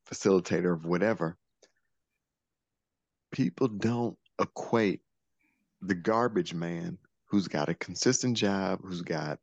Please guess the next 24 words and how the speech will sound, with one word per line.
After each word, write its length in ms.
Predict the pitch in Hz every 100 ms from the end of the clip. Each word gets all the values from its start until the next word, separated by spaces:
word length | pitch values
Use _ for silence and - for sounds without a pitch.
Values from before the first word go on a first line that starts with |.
| _ -
a 500 | 78 - 50 50 - -
pension, 680 | 143 135 131 90 90 90
who's 220 | 92 95
got 220 | 92 80 -
all 220 | - 107 123
of 100 | 107
these 180 | 110
things, 480 | - 95 92 95 - _ - _ -
got 180 | 85 82
a 20 |
house, 460 | 92 123 117 120 - -
family, 320 | 113 113 -
everything's, 600 | 110 131 131 127 123 - -
everything 340 | 113 160 185
is 100 | 175
just 220 | 151 165
fine. 320 | - 170 - - _ _ _ _ _ _ _ _ -
We 160 | 98 143
don't 180 | 135
look 160 | 101 113
at 60 | 110
that 160 | 110
as 100 | 87
successful. 840 | - - - - 92 - - -